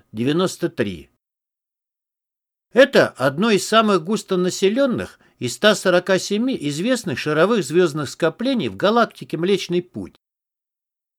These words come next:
Расположенное на расстоянии двадцати восьми тысяч световых лет от Земли, скопление М восемьдесят содержит сотни тысяч звезд, удерживаемых вместе взаимным тяготением.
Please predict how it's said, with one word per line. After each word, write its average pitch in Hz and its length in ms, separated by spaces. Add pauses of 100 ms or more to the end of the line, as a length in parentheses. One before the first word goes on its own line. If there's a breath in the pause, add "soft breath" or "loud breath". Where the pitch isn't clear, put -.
(540)
Расположенное 208 960
на 190 160
расстоянии 214 580
двадцати 147 460
восьми 196 360
тысяч 131 480
световых 160 520
лет 196 220
от 127 120
Земли, 104 540 (320 soft breath)
скопление 208 580
М 135 80
восемьдесят 165 720
содержит 190 560
сотни 233 360
тысяч 196 440
звезд, 233 360 (380 soft breath)
удерживаемых 131 840
вместе 147 460
взаимным 202 540
тяготением. 147 840